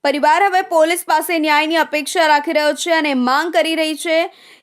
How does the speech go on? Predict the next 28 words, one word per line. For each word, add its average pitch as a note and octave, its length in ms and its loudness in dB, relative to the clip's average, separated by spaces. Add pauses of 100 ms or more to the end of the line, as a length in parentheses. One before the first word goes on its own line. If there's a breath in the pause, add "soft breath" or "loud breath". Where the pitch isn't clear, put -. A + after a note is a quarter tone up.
કે D#4+ 140 -2
ચિંતનને F4 720 -2
અંજલિના E4 640 -2
આપઘાત D#4 460 -2
માટે D4+ 300 0
કડકમાં D4+ 460 0
કડક D4 260 -2
સજા D#4 360 -4
થાય. D#4 340 -2 (120)
પોલીસે B3+ 400 -2
આ C4+ 100 4
મામલે C4 320 0
સઘન C#4 340 -4
તપાસ C#4 380 0
હાથ C4 200 0
ધરી C#4 200 -2
છે. D4 280 -2
મોડેલ B3+ 460 -2
અંજલિ C4+ 340 -4
વરમોરાના C4 800 0 (380 loud breath)
આત્મહત્યા F4+ 640 2
કેસમાં D#4 520 -2
અઠવા D4+ 200 0
લાઇન્સ D4+ 320 -4
પોલીસે C#4+ 420 -2
અંજલિના C#4+ 580 0
મંગેતર C4+ 680 -2
ચિંતન D4 540 -4